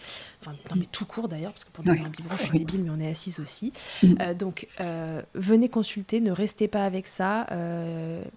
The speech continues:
Speaker 1: p-, prenez ce
Speaker 2: Mm.
Speaker 1: temps-là, c'est du temps de gagner pour la suite et, euh, de l'énergie et tout. Et pour retrouver votre vie intime, c'est hyper important.
Speaker 2: Ouais, ouais, et de, et, et, et, et de ne pas avoir honte de demander, parce que les professionnels ont l'habitude aussi de voir ça, de soigner ça.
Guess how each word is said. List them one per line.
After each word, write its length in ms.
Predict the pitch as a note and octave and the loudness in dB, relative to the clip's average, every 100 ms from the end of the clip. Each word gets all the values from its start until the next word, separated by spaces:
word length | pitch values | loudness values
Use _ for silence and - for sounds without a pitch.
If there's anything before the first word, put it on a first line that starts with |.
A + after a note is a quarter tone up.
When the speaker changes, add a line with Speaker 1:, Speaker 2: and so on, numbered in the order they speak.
| _ | _
Speaker 1:
p-, 80 | - - | -18 -8
prenez 300 | - A#3 B3 | 2 4 6
ce 100 | F#3+ | 6
Speaker 2:
Mm. 60 | A3+ | 6
Speaker 1:
temps-là, 260 | A3 A3 | 2 2
c'est 160 | A#3 G#3+ | 2 0
du 140 | F#3+ | -2
temps 120 | - | -2
de 60 | G3 | 0
gagner 260 | G3 F#3+ G3 | 0 0 -2
pour 140 | G3 | -2
la 160 | F3+ F3 | -2 -2
suite 320 | - A3+ F#3+ | -2 -4 -2
et, 160 | E3+ | -2
euh, 320 | E3 D#3+ D#3+ E3 | -2 -2 -4 -4
de 80 | E3 | -2
l'énergie 600 | F3+ F3 F3 F3+ F3 G#3+ | -2 0 -2 -2 -2 0
et 40 | F#3 | 0
tout. 280 | - G#3+ G#3+ | -2 0 0
Et 160 | F3 E3 | 0 -4
pour 140 | F3 | -6
retrouver 380 | F3+ - F3+ F#3+ | -6 -6 -2 -2
votre 240 | F3 E3+ | 0 -4
vie 100 | F3+ | -4
intime, 380 | F3+ E3+ - G3+ | -4 -4 -4 -4
c'est 240 | E3+ - G#3+ | -4 -8 -8
hyper 260 | - F#3 | -6 -6
important. 360 | E3+ E3 - - _ _ _ G#3 | -6 -8 -10 -16 _ _ _ 6
Speaker 2:
Ouais, 300 | G3 F#3+ F3+ - - - - | 8 8 4 -2 -8 -4 6
ouais, 280 | G3+ F#3+ E3+ | 8 10 8
et 20 | |
de, 100 | D#3+ | 8
et, 240 | D3+ F3+ | 8 10
et, 540 | F3 D3+ C#3 E3 E3+ D#3+ | 10 8 6 8 10 8
et, 140 | - | 6
et 40 | |
de 80 | E3 | 0
ne 80 | E3 | 2
pas 160 | F#3+ F#3+ | 4 4
avoir 260 | F3 E3+ | 4 4
honte 240 | F#3 A3 G3 | 6 6 6
de 120 | F3 | 4
demander, 360 | E3 E3 G3+ | 2 4 4
parce 200 | A3 D#3 | 4 0
que 60 | E3+ | -2
les 60 | D#3+ | -2
professionnels 520 | E3+ D#3+ D#3+ F#3 F#3+ | -4 -4 0 2 4
ont 80 | E3+ | 4
l'habitude 540 | E3+ F3 F3+ - F#3 | 4 4 2 0 -4
aussi 180 | F3 F3 | -4 -4
de 100 | E3 | -4
voir 180 | D#3+ E3 | -4 -2
ça, 320 | - G#3 G3+ | 2 2 2
de 200 | F3+ F3+ | 2 0
soigner 420 | - F3 E3+ E3 | 0 2 4 2
ça. 380 | - G3 G#3 | 2 2 2